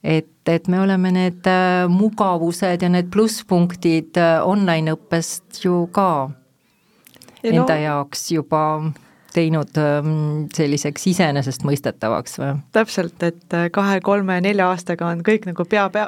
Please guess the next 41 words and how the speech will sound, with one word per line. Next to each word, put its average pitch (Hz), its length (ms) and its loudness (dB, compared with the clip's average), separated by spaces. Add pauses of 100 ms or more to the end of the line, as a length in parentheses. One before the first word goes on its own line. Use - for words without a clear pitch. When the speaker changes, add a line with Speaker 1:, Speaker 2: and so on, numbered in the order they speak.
(180)
Speaker 2:
pea 240 160 2
Speaker 1:
Jah. 185 180 2
Speaker 2:
peale 226 300 0
pööratud 190 340 0
Speaker 1:
Jah. 175 300 0
Speaker 2:
ja 170 180 0
on 180 160 0
uued 190 260 4
Speaker 1:
Mhm. 175 140 2
Speaker 2:
harjumused 180 480 -2
täiesti 180 440 2
Speaker 1:
Jah. 170 120 -4
Speaker 2:
okeid. 170 400 -6 (680)
Aga 233 140 4
tuleme 370 220 0
korra 285 180 0
tagasi 285 300 -2
selle 240 220 0
juurde, 175 360 -2
et, 170 240 -8
äh, 170 160 0
kakskümmend 185 600 -2
keelt 226 320 0
on 170 100 -4
see, 202 180 -2
mida 165 260 -4
Multilingue 175 600 -2
keelekeskus 175 680 -4
täna 156 200 -6
pakub, 175 560 -4 (380)
ja 170 140 -4
te 190 120 -2
ütlesite, - 340 -8
et 165 360 -6
aja 208 200 0
jooksul 180 380 -6
on, 170 240 -6
äh, 170 120 -2
tõesti 190 340 -4
see 170 340 -2 (200)
keelte 175 520 -4